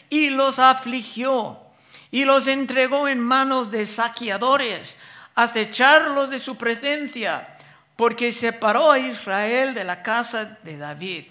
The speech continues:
Hicieron, y ellos hicieron rey a Jeroboam, hijo de Nabat, y Jeroboam apartó a Israel de en pos de Jehová,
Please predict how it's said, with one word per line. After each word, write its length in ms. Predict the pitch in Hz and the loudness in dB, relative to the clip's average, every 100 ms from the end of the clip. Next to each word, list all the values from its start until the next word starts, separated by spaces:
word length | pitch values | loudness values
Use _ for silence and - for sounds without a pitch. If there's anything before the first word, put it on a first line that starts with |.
| - - - - | -20 -20 -20 -12
Hicieron, 880 | 196 190 233 269 269 269 262 269 - _ _ _ _ _ _ _ _ _ _ | -10 -4 4 4 6 2 -2 -6 -16 _ _ _ _ _ _ _ _ _ _
y 160 | 208 214 | -2 2
ellos 300 | 254 262 247 | 2 0 -4
hicieron 640 | 208 233 240 233 220 - - _ _ _ - - | -6 0 0 0 -4 -8 -16 _ _ _ -20 -10
rey 400 | 180 196 226 226 | -4 0 0 0
a 100 | 196 | -2
Jeroboam, 1000 | - 190 190 185 175 185 269 247 185 - - | -6 -6 -4 -4 -2 2 4 2 -2 -10 -6
hijo 340 | 285 - 208 | -6 -4 -6
de 120 | 185 | -6
Nabat, 540 | 156 165 220 226 - - - - | -6 -2 0 0 -2 -10 -20 -14
y 200 | 202 196 | -8 -6
Jeroboam 960 | 190 220 214 214 220 185 170 214 247 233 | -4 -2 -2 -2 -4 -4 -2 0 0 -2
apartó 640 | 185 - 165 160 247 254 | -4 0 -2 -2 -2 0
a 80 | 233 | 0
Israel 760 | 196 - 160 170 226 233 233 233 - - - _ _ _ _ _ | -2 -8 -8 -4 -2 -2 -4 -8 -18 -20 -20 _ _ _ _ _
de 200 | 190 196 | -8 -6
en 180 | 175 175 | -6 -2
pos 300 | 214 240 233 | 2 2 0
de 80 | 185 | -6
Jehová, 840 | 202 190 180 208 208 208 190 - | -6 -4 0 2 4 2 0 -6